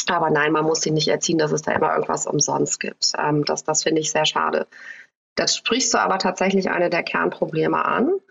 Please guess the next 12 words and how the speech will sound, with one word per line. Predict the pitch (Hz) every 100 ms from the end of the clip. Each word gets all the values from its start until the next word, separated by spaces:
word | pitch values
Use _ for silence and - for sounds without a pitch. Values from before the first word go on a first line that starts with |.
| - - _ -
Im | 190 180
Westen, | 165 196 - - 247 247 247 247 240
ähm, | 175 180 180 180 - - _ _
ist | - 196 233
es | 208 -
wirklich | 165 196 208 -
so, | 185
dass | 185 180 -
halt, | 180 175 175 - - _ _ _ _ _ _ _
wenn | 180 180
man | 196 190
mit | 180 -